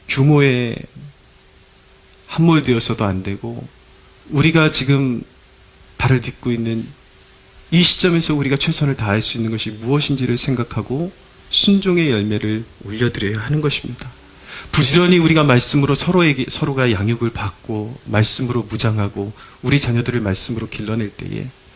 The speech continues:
여러분, 반드시 하나님께서 난세를 극복하게 하는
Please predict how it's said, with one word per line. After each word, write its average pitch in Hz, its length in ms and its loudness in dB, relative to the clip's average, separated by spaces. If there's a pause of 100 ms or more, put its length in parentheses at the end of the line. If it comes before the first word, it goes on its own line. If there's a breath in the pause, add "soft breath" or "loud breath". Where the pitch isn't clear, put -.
(1000 loud breath)
여러분, 123 500 4
반드시 165 500 2
하나님께서 160 480 2
난세를 120 720 0
극복하게 120 560 -6
하는 107 320 -4